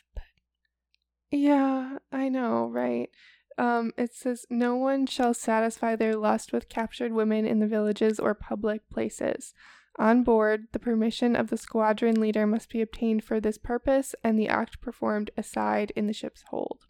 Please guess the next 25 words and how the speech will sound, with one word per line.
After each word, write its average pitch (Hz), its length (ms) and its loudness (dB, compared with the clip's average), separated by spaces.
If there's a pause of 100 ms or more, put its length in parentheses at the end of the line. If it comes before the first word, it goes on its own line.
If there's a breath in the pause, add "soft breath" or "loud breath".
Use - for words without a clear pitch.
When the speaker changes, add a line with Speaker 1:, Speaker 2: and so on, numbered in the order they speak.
(960 soft breath)
Speaker 1:
Okay. - 340 -14 (140)
Speaker 2:
So, 226 400 -2 (160)
it's - 180 -8 (100)
still 330 320 2
not 285 320 0 (140)
good. - 320 0 (600)
Not 240 160 4
Speaker 1:
Yeah, - 100 -2
Speaker 2:
good. 220 320 4 (220 soft breath)
Speaker 1:
right. 180 280 -16 (960)
Speaker 2:
But 214 580 2 (320)
if 220 220 0
they 214 580 -2
did 208 180 0
it 202 140 0
without 208 320 2
their 208 140 0
squadron 208 540 0
leader's 208 320 -2
permission, 226 520 -8
they - 140 -8
would - 180 -10
be - 200 -14
executed. - 460 -20 (320)
Speaker 1:
Okay. 208 280 -16